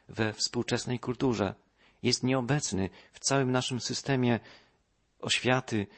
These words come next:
rozrywki, biznesu, polityki. Nie ma dla Niego miejsca w życiu na co dzień,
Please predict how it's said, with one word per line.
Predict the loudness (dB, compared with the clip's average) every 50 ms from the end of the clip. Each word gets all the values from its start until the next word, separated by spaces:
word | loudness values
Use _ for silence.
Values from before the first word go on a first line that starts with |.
| -16 _
rozrywki, | -6 -4 -2 0 0 0 0 0 -4 -8 -8 -4
biznesu, | -2 -2 -2 0 0 0 0 0 -2 0
polityki. | -2 -2 -2 -2 -2 -4 -4 -6 -4 -6 -8 -8 -8 -14 _ _ _ _ _ _ _ _ _ _ _ _ _ _ _ _ _ _ -2
Nie | 0 2 4
ma | 4 2 2
dla | 2 2
Niego | 2 2 2 0
miejsca | 0 0 0 -2 -2 -2 -2 -2 -2
w | -2
życiu | -2 -2 0 0
na | 0 0
co | -2 -2 -4 -4
dzień, | -2 -2 -4 -4 -8